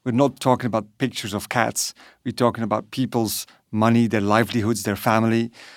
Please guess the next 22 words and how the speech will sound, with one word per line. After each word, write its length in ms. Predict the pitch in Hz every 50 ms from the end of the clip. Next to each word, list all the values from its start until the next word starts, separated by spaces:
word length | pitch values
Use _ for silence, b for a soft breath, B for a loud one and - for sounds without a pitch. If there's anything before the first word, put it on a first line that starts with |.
| B B B B _ -
And, 500 | 139 127 123 120 117 107 104 - - - - _ _
uh, 440 | - 135 117 113 110 110 110 113 113 - - - _ _ _ _
we 160 | - 139 135
shouldn't 360 | - - 175 170 156 131 -
tinker 300 | - 143 143 131 135 139
with 140 | 127 131 123
this, 360 | 120 123 123 120 - - -
uh, 240 | - - 143 127 131 -
unless 360 | 131 110 113 117 117 - -
we 60 | 120
really 240 | 110 110 117 113 113
know 180 | 113 117 117 120
it's 160 | 113 110 -
very 240 | - - 117 117 110
secure, 500 | - - - - 135 135 143 147 147 143 -
and 220 | - 120 117 117 120
we 80 | 123
should 180 | 107 - - 117
make 200 | 120 120 110 107
sure 160 | - - 117
that 180 | 104 107 110 117 B B B B B B B _
the, 160 | _ - 104